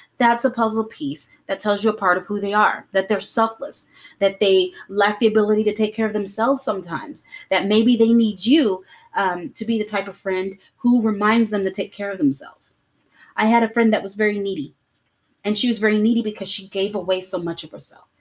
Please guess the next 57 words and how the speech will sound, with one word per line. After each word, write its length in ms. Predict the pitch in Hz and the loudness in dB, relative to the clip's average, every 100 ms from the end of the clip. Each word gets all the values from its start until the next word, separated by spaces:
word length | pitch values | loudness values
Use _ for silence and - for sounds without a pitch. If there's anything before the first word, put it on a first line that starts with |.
| - - _ - | -20 -20 _ 0
You 120 | 226 | 0
could 140 | 233 | 0
call 240 | - 226 214 | 0 2 2
her 100 | 214 | 2
in 60 | |
the 80 | 214 | 2
middle 200 | 208 202 | 2 0
of 80 | 196 | -2
the 60 | 190 | -4
night 280 | 180 180 | -6 -8
for 100 | - | -6
a 60 | 160 | -8
ride. 400 | 190 196 196 196 | -4 -2 -2 -6
You 80 | 208 | -8
could 200 | 214 - | -8 -2
borrow 220 | 165 156 | -2 -2
money 320 | 175 208 196 | -2 -4 -4
from 140 | 190 190 | -6 -10
her, 560 | - 196 190 185 185 - - - - | -4 -2 0 0 -2 -8 -20 -20 -10
um, 500 | - 165 156 151 151 143 | -4 0 2 4 4 2
borrow 340 | 143 185 185 | 2 4 4
her 140 | 170 160 | 0 -6
clothes. 520 | - 214 202 208 - | -4 -2 -2 -4 -6
She 260 | - - 262 | -4 0 2
just 300 | 220 - - | 0 -4 -8
gave 280 | 202 220 202 | -2 0 0
and 160 | 190 | -2
gave 200 | 190 196 | -2 -2
and 120 | 180 | -2
gave 200 | 170 185 | -4 -6
till 120 | 185 180 | -4 -6
there 100 | 160 | -6
was 160 | 156 | -4
nothing 280 | 156 - 143 | -4 -4 -8
left. 300 | 85 - _ _ _ _ _ _ - | -10 -16 _ _ _ _ _ _ -8
And 160 | 175 | 0
then 140 | 170 151 | 2 2
she 200 | - 156 | 0 -2
met 220 | 165 156 | -2 -2
me, 300 | 202 165 143 _ | 0 -2 -2 _
a 60 | 208 | -10
Scorpio, 460 | - 226 220 - - _ _ _ _ _ _ | -2 -2 -2 -8 -10 _ _ _ _ _ _
where 120 | - 170 | 0 2
I 60 | |
saw 280 | - - 262 | 2 2 4
this 200 | 262 233 | 4 2
happening. 480 | 202 202 - - _ _ _ _ _ - | -2 -2 -6 -10 _ _ _ _ _ -10
And 100 | 202 | -2
she 200 | 254 220 | 0 2
proved 220 | - 302 | 4 2
to 60 | 285 | 4
be 120 | 226 | 0
a 60 | 170 | 0
true 280 | - 294 | 0 0
friend 260 | 285 196 160 | 2 2 0
to 100 | - | 0
me 260 | 123 107 | -4 -6